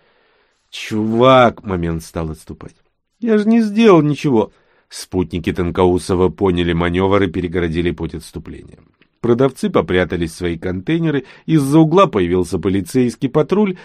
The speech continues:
два откормленных сержанта, и тут же исчез. Правильно, чего ради всяких наркоманов своей шкуры рисковать? Это только Геша такой благородный, за бестию погибает прямо здесь и сейчас.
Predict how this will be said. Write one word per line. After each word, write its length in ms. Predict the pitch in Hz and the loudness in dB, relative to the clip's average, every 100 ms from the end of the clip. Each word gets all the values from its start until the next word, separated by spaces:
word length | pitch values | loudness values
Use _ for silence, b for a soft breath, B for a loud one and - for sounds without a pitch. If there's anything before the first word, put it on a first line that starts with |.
| B | B
два 300 | 90 90 185 | -8 2 2
откормленных 520 | 80 - 80 80 78 80 | 2 -2 -4 -4 -6 -6
сержанта, 640 | 92 95 156 151 147 - _ - | -8 -4 -4 -2 -4 -6 _ -8
и 140 | 156 | -8
тут 300 | 156 202 123 | -6 -6 -6
же 120 | 87 | -8
исчез. 460 | 76 - - - - _ _ _ _ _ | -10 -16 -20 -20 -20 _ _ _ _ _
Правильно, 480 | - 82 117 85 69 | -4 0 2 0 -4
чего 340 | - 76 87 143 | -12 -6 0 2
ради 280 | 180 160 | 4 2
всяких 400 | 160 175 147 - | 0 -2 -4 -4
наркоманов 760 | 135 120 113 113 101 110 151 160 | -2 0 2 2 4 2 2 -2
своей 280 | 147 151 156 | -4 -4 -4
шкуры 360 | - - 87 | -6 -8 -8
рисковать? 560 | 80 76 - 65 - _ b b b - | -8 -18 -20 -20 -20 _ b b b -8
Это 180 | 170 | -4
только 300 | - 208 202 | 0 0 0
Геша 340 | 185 226 - 127 | 0 2 2 0
такой 240 | 92 98 | 0 2
благородный, 640 | 87 90 107 107 82 76 71 | 2 2 4 4 2 -4 -2
за 160 | 104 | 0
бестию 420 | 90 101 82 98 | 2 -2 -2 -6
погибает 440 | 87 82 95 147 - | -6 -2 2 2 2
прямо 260 | 92 92 | -2 -2
здесь 300 | 80 85 95 | -4 -8 -12
и 40 | - | -16
сейчас. 500 | 85 - - - | -20 -20 -20 -20